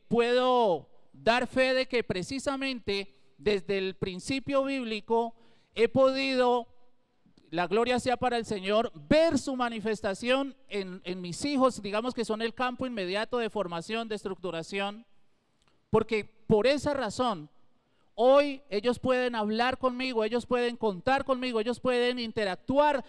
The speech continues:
incluso de todo esto que está en movimiento, pero desde la perspectiva de lo que fue la construcción en ellos desde el principio, desde niños.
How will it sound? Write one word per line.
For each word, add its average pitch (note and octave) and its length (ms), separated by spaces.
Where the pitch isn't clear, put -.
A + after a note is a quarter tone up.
incluso C4 520
de B3 160
todo D#4 360
esto D4+ 300
que A#3 80
está A#3 180
en A#3+ 60
movimiento, B3+ 760
pero F#3+ 240
desde F3+ 340
la F3 100
perspectiva G3+ 720
de A#3 80
lo G3+ 120
que F3+ 160
fue G#3 120
la A3 140
construcción G3 720
en F#3 260
ellos G3+ 300
desde E3 220
el D#3 100
principio, D3 560
desde C3+ 260
niños. E3+ 560